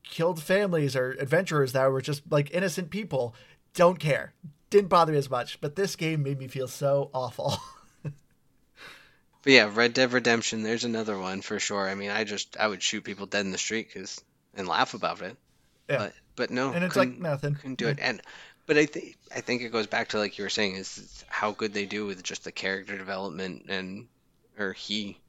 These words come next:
Speaker 2: did with the character development and all of that good stuff. But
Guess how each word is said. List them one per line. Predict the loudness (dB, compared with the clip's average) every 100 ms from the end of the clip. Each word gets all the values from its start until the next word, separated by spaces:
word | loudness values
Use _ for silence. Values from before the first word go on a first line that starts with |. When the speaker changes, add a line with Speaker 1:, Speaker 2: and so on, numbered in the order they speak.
| _ _
Speaker 2:
did | -6 -6 -6
with | -12
the | -10
character | -6 -8 -6 -8
development | -6 -6 -8 -6 -8 -8
and | -12 -16 -18 _ -4
all | -2 -2
of | -2
that | -4
good | -4 -10
stuff. | -6 -8 -8 -20 -20 -20 -20 _
But | -4